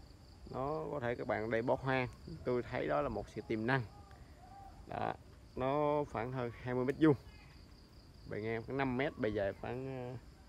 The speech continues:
mười lăm mét, cũng nhiều ấy. Phù hợp cho thể, ờ, chứa khoảng năm trăm cây nha đam. Năm trăm cây. Đó, đây là cây giống mà tôi để bên hông, đang đợi cho nó mát.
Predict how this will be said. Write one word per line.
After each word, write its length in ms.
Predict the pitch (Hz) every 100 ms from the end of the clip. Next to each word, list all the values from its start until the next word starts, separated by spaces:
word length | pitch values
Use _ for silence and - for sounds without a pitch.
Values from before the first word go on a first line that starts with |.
| - - - - - - - - - - - - -
mười 140 | 120
lăm 140 | 127
mét, 180 | 135 160 - - - -
cũng 140 | -
nhiều 160 | 131 120
ấy. 120 | 135 - - - - - - - - - - - - -
Phù 140 | 117
hợp 180 | 110 113
cho 100 | -
thể, 260 | 123 123 139
ờ, 200 | 143 131 -
chứa 160 | 151 165
khoảng 180 | 139
năm 160 | 147 135
trăm 160 | 127 120
cây 180 | 131
nha 80 | 127
đam. 160 | 123 120 - - - - - - - - - - - -
Năm 160 | 117
trăm 160 | 117 113
cây. 160 | 113 110 - - - - - - - - - - -
Đó, 180 | 117 - - -
đây 80 | 113
là 60 | 110
cây 160 | 117
giống 160 | 117 147
mà 80 | 135
tôi 140 | 120
để 140 | 117 113
bên 160 | 123
hông, 220 | 123 117 107 - - - 107
đang 200 | 110 107
đợi 220 | 107 107
cho 140 | 113
nó 160 | 117 120
mát. 240 | 131 139